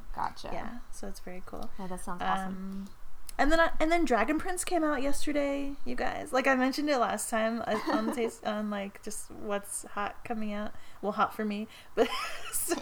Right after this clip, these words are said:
Speaker 1: <laughs>
Speaker 2: the Dragon Prince is so good. I binged it yesterday. I just wanted to put a plug in for it, and there is a lot of food in it, so I'll probably do put the, put it in an episode officially sometime.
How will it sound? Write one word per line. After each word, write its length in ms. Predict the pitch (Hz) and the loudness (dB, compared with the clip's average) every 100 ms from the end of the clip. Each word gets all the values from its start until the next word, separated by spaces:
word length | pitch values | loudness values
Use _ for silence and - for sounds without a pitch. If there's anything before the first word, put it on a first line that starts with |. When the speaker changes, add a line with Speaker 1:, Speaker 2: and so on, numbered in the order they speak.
| - - | 6 6
Speaker 1:
<laughs> 300 | - - - - | 2 -8 -2 0
Speaker 2:
the 80 | |
Dragon 280 | 254 233 262 | 8 8 8
Prince 160 | 311 330 | 4 6
is 160 | 330 | 4
so 200 | - 285 | 6 6
good. 260 | 240 262 226 | 8 8 8
I 80 | 226 | 6
binged 320 | 214 254 247 | 6 4 2
it 80 | 247 | 0
yesterday. 500 | 247 - 247 240 226 | 0 0 4 4 4
I 120 | - | 2
just 120 | 220 | 0
wanted 180 | 247 240 | 0 2
to 80 | 233 | 2
put 120 | 233 | 0
a 60 | 214 | -2
plug 240 | 208 196 | -2 -2
in 160 | 196 202 | -2 -4
for 160 | 202 | -2
it, 80 | 185 | 0
and 100 | 208 | 0
there 120 | 220 | 2
is 120 | 208 233 | 4 4
a 60 | |
lot 180 | 233 202 | 4 4
of 80 | 202 | 2
food 440 | - 208 180 175 | 2 0 -2 -4
in 180 | - 180 | -6 -6
it, 220 | 160 - | -4 -6
so 400 | - 196 196 208 - - - - | -4 -2 -2 -4 -8 -10 -10 -8
I'll 60 | |
probably 500 | 208 240 226 262 277 | -2 2 4 4 2
do 460 | 220 - 202 214 220 - - - - - - - - - - - | 0 0 2 0 0 -2 -6 -8 -12 -18 -20 -20 -20 -20 -20 -8
put 180 | - 220 | -2 -2
the, 40 | - | 0
put 200 | - 208 | -2 0
it 60 | |
in 120 | 214 | -2
an 80 | 214 | -2
episode 580 | - 202 247 320 302 - | -2 -2 -2 -2 -2 -2
officially 520 | - - 170 151 147 | -2 0 2 4 4
sometime. 560 | 156 277 320 294 302 | 2 2 2 2 0